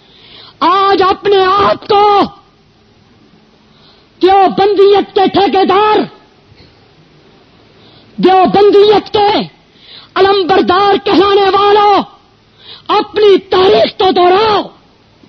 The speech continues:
تمہیں پتہ چل جائے گا حقائق کیا ہیں اور کیا نہیں ہیں۔ میرے عزیز ساتھیوں، شاید یہ باتیں آپ کے اوپر اوپر سے گزر رہی ہوں، لیکن جلا ہوا دل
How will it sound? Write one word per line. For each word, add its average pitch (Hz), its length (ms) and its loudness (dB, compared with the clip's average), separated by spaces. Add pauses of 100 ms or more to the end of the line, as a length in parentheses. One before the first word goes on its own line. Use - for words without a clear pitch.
(600)
تمہیں 349 260 0 (160)
پتہ 403 200 0 (160)
چل 330 160 0
جائے 302 300 0
گا 277 260 0
حقائق 285 500 -2
کیا 262 220 0
ہیں 220 200 -2 (920)
اور 294 160 2 (100)
کیا 294 200 0
نہیں 247 280 2
ہیں۔ 180 220 -2 (2000)
میرے 320 180 2
عزیز 330 380 0
ساتھیوں، 320 380 -2
شاید 320 400 -2
یہ 311 120 0
باتیں 311 500 -2 (640)
آپ 302 280 -2
کے 294 80 0
اوپر 311 280 0
اوپر 302 240 0
سے 269 140 -2
گزر 277 240 0
رہی 247 300 0
ہوں، 202 200 -4 (1040)
لیکن 294 460 2
جلا 330 220 2
ہوا 311 260 2 (100)
دل 320 260 0